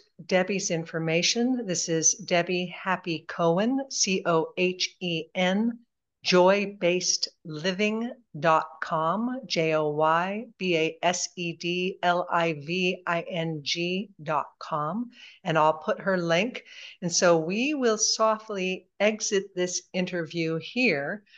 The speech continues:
so that you can continue with your beautiful, beautiful list. Any other final words, Debbie, to finish us off?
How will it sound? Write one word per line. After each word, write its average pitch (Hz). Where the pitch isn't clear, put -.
so 185
that 185
you 233
can 214
continue 208
with 214
your 220
beautiful, 240
beautiful 175
list. 247
Any 269
other 269
final 240
words, 302
Debbie, 180
to 202
finish 202
us 233
off? 285